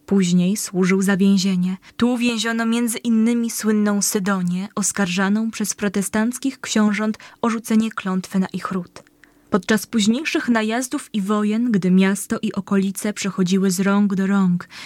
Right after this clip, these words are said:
między Duńczykami, Szwedami, Prusami, a nawet Francuzami, dawny klasztor popadł w całkowitą ruinę. Ostatnie pruskie władze miasta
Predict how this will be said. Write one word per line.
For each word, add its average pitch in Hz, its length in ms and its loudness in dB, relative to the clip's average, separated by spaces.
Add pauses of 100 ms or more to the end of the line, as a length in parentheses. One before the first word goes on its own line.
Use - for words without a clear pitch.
(160)
między 190 320 2
Duńczykami, 196 800 0
Szwedami, 185 640 2
Prusami, 196 680 0
a 208 100 0
nawet 208 380 -2
Francuzami, 208 800 0 (480)
dawny 254 440 0
klasztor 226 640 -2
popadł 196 420 -2
w - 180 -16
całkowitą 208 920 -2
ruinę. 175 580 0 (320)
Ostatnie 196 680 -2
pruskie 202 440 -2
władze 190 360 0
miasta 220 500 0